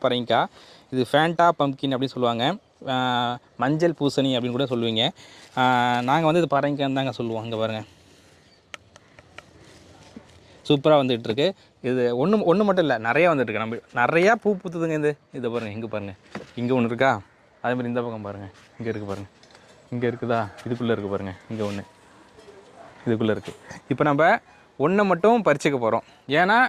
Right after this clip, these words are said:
இது ஒரு அரை கிலோ சைஸுக்கு இருக்கும். அப்பப்ப நம்ம பறிச்சுக்கிட்டா போதும். இப்ப எல்லாத்தையும் பறிச்சு நம்ம வீணடிக்க வேண்டாம். அதனால இப்போதைக்கு நம்ம ஒரு பரங்கிக்காய் மட்டும் நம்ம கட் பண்ணி எடுத்துப்போம். இங்க பாருங்க, இங்க பாருங்க,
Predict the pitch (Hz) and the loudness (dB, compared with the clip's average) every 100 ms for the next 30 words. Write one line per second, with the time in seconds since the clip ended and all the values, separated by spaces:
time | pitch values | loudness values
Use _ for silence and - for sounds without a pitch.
0 | - 151 143 127 156 175 185 175 180 190 | 0 0 4 4 4 4 2 2 0 2
1 | 151 120 156 254 - - - 135 220 208 | 0 4 2 2 -8 -12 -2 2 4 4
2 | 233 214 156 151 165 165 147 120 - 143 | 4 4 2 0 2 2 2 -2 -4 -4
3 | 135 139 156 170 147 143 156 135 123 117 | -2 0 0 0 -2 -2 -4 -2 2 2
4 | 117 123 139 139 127 110 104 135 - - | 0 -2 -2 -2 -2 -4 -2 -4 -4 -20
5 | - 123 156 156 147 175 139 117 120 147 | -4 0 2 4 2 2 0 0 2 4
6 | 175 165 160 170 165 143 151 135 117 113 | 2 2 0 2 0 0 0 0 -2 -4
7 | 127 110 101 98 95 107 101 101 - - | -6 -8 -8 -10 -12 -14 -12 -12 -12 -14
8 | - - - - - - 101 92 104 | -16 -20 -20 -20 -20 -14 -10 -8 -8